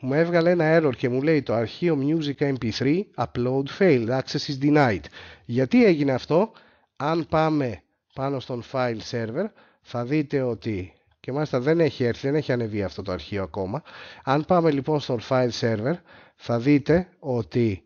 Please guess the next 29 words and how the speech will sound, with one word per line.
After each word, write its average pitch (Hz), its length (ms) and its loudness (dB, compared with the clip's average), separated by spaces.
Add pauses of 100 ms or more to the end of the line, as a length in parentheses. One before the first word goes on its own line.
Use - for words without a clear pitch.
(320)
υπάρχει 151 580 2
ένα 160 180 4
εργαλείο 131 440 0
που 151 100 -4
ονομάζεται 143 520 0
File 160 280 2
Server 151 360 2
Resource 143 360 -2
Manager, 123 440 2
αυτό 101 180 -6
που 139 80 -12
σας 123 160 -6
έλεγα 135 300 0
πριν. 113 320 0 (760)
Με 113 120 0
αυτό 160 200 2
το 208 100 4
εργαλείο 156 500 6
λοιπόν 139 440 2 (280)
έχω 156 360 2
βάλει 147 520 4 (120)
ένα 143 360 0
file 147 240 2
screening, 135 600 -2 (380)
το 131 100 -8
οποίο 160 260 -2
λέει 165 200 0
το 160 120 -4
εξής. 139 600 0